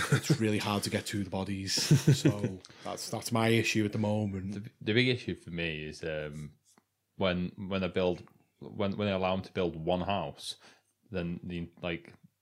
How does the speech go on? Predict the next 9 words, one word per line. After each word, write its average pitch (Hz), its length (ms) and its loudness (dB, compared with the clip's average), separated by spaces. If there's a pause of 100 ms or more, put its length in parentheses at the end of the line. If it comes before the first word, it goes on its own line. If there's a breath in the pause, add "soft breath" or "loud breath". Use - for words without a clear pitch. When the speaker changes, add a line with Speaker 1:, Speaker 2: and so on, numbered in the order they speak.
(340)
Speaker 3:
everyone 92 400 0
needs 90 280 -2
to, 92 240 -4
uh, 85 40 -4
more 87 260 0
electricity. 87 640 -4
I'm 92 80 -2
like, - 340 -6
<laughs> - 800 0